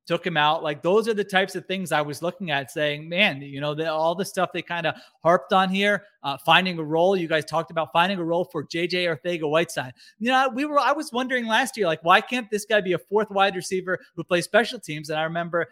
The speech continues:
it was like, "Well, he doesn't play special teams." Why doesn't he play special teams?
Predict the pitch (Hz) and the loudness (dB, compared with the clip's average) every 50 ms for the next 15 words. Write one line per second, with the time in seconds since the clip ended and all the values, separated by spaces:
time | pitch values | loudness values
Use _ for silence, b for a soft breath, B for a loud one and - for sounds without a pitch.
0 | b _ 175 165 160 156 147 165 165 - 175 180 185 180 175 180 185 180 175 165 | b _ -8 -6 -6 -4 -2 -2 -2 0 2 2 4 4 4 2 0 0 -2 -4
1 | - - 214 208 - - 165 143 - 143 - 135 120 - _ _ _ _ _ - | -4 -2 -2 -2 -2 -4 -6 -6 -8 -12 -16 -16 -16 -16 _ _ _ _ _ -4
2 | 175 180 240 294 339 330 277 285 320 - - 277 269 - - 262 285 285 - 339 | 2 4 6 6 4 2 -2 -4 -6 -2 -2 -2 0 2 4 4 4 4 2 -4
3 | - - 202 143 135 127 | -4 -4 -4 -4 -6 -10